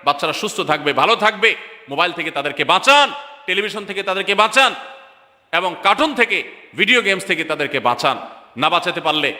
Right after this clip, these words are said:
আপনার দুনিয়া আখিরাত সব ধ্বংস হয়ে যাবে। অতএব আজকের এই মাহফিল থেকে আসুন, প্রতিজ্ঞা করি যে আমরা সময় নষ্ট করব না, সময়ের অপচয় করব না, প্রয়োজন ছাড়া মোবাইল হাতাহাতি ঘাটাঘাটি করব না,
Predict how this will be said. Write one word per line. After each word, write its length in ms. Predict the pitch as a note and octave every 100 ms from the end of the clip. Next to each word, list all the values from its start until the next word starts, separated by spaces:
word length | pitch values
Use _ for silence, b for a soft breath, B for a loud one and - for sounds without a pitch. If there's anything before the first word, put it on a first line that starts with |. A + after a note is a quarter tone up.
| - -
আপনার 340 | D3 - C#3+ A2
দুনিয়া 220 | C3 C3
আখিরাত 260 | A#2+ B2+ -
সব 260 | - A3+
ধ্বংস 260 | D#3 C3 B2+
হয়ে 160 | A#2
যাবে। 160 | A2+ A2+
অতএব 260 | B2+ F#3 D#3 - - -
আজকের 300 | D#3+ - E3
এই 60 |
মাহফিল 280 | D3+ D#3 E3+
থেকে 200 | D#3+ D#3
আসুন, 260 | C#3 D3+ C3+
প্রতিজ্ঞা 400 | F#3 B3 A3 A3
করি 220 | G3 D#3 - - -
যে 100 | C#3+
আমরা 180 | D3+ C#3+
সময় 340 | - F3 F#3+
নষ্ট 240 | E3 -
করব 300 | C#3+ C#3 C3
না, 160 | C3 A#2 - -
সময়ের 300 | - G3+ A#3
অপচয় 320 | G3 F3 E3
করব 280 | D#3+ F3 G#3
না, 140 | G3 B2 - -
প্রয়োজন 340 | - G3+ G#3 B3
ছাড়া 200 | G#3+ F#3
মোবাইল 300 | E3 E3 G3
হাতাহাতি 400 | E3 D#3+ D#3 D3+
ঘাটাঘাটি 420 | C3+ C#3 C#3 C3+
করব 240 | C#3 B2+
না, 160 | C3+ A2+